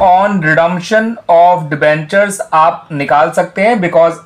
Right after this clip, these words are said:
आपको उसका percentage दे रखा है कि उसे कितने premium पे redeem करना है इन debentures को, वो है टेन percent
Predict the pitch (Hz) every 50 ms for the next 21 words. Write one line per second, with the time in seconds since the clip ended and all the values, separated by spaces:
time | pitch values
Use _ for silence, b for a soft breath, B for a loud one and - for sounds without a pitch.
0 | - 156 147 151 156 - - 185 180 175 170 - 214 202 196 196 170 - 175 165
1 | 160 170 180 165 151 135 147 156 170 170 - - 156 151 156 175 175 175 190 170
2 | 190 185 - - 190 175 - 214 220 226 220 220 - 175 165 165 165 170 170 175
3 | 160 165 170 170 190 214 277 - - 143 143 147 156 165 160 151 - 147 139 139
4 | 143 147 147 160 170 160 143 139 131 127 123 120 117 123 117 110 - - - 104
5 | 101 - _ _ _ _ _ _ _ _ _ _ _ _ _ _ _ _ _ _
6 | _ _ b b b b b b b b b b b _ _ _ _ _ - -
7 | 135 131 151 156 165 180 180 175 175 170 156 147 135 127 127 120 113 - - 107
8 | - - - -